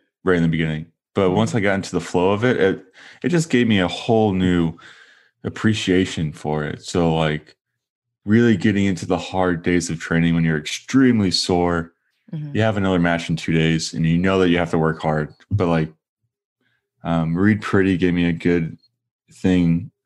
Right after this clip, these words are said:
Speaker 1: mantra to kind of live with, with training is bookend it, you know, know that going to each day, starting at nine, finishing at two P M, like, these five hours, I need to work my ass off.
Speaker 2: Mm-hmm.
Speaker 1: And,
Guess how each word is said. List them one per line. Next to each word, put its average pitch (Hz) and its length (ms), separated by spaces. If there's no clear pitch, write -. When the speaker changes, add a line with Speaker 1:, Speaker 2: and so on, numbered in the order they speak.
Speaker 1:
mantra 87 420
to 85 80
kind 85 240
of 82 80
live 87 160
with, 87 240
with 85 140
training 90 380
is 82 180
bookend 95 500
it, 82 220
you 82 100
know, 82 240
know 95 240
that 95 420
going 90 280
to 98 100
each 85 220
day, 98 420
starting 87 380
at 95 140
nine, 87 480
finishing 90 540
at 85 160
two 90 180
P 87 220
M, 85 200
like, 78 240
these 104 220
five 98 240
hours, 85 520
I 95 80
need 92 180
to 82 80
work 82 320
my 80 120
ass 78 340
off. - 400
Speaker 2:
Mm-hmm. 156 200
Speaker 1:
And, 80 420